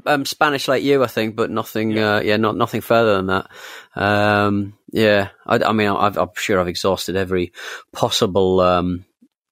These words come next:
Speaker 1: uh, possible avenue when it comes to, uh, apps that, that teach you Japanese, but, uh,
Speaker 2: Mm,
Speaker 1: I just
Speaker 2: mm.
Speaker 1: find that I just, I just, you need to just get into that routine. If you can get into that routine and using one of those apps, fantastic. But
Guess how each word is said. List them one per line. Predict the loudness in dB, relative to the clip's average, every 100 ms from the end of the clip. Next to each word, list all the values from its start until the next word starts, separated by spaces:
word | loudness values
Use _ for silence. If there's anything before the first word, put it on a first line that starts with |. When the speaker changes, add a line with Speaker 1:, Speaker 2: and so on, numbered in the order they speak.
| -12 -2
Speaker 1:
uh, | 0 2 0
possible | -4 -2 0
avenue | 0 0 0 0
when | -4
it |
comes | -6 -6 -4
to, | -2 0 2
uh, | 0 0 -4
apps | -2 -6 -4
that, | -8 -6
that | -8 -6
teach | -8 -4
you |
Japanese, | -4 -4 -2 0 -2
but, | -4 -8 -4 -2
uh, | 0 0
Speaker 2:
Mm, | -2 -2 -2
Speaker 1:
I | -4
just | -6 -2
Speaker 2:
mm. |
Speaker 1:
find | 0 0 0
that | -2
I | -2
just, | -4 -6 -10 -10 -6
I | -6
just, | -6 -6
you | -2
need | 2 2 2 -2
to | -8
just | -4
get | -2
into | -2 -4
that | -4
routine. | -4 -4 0 0 -2 -8 -4 -2
If | 2
you | 0
can | 2 0
get | 0 -2
into | 0
that | 0 0
routine | -4 -4 -2 0
and | 0
using | 0 0
one | 0
of | 0
those | 0
apps, | -2 -2
fantastic. | -8 -4 -4 -4 -8 -2
But | 0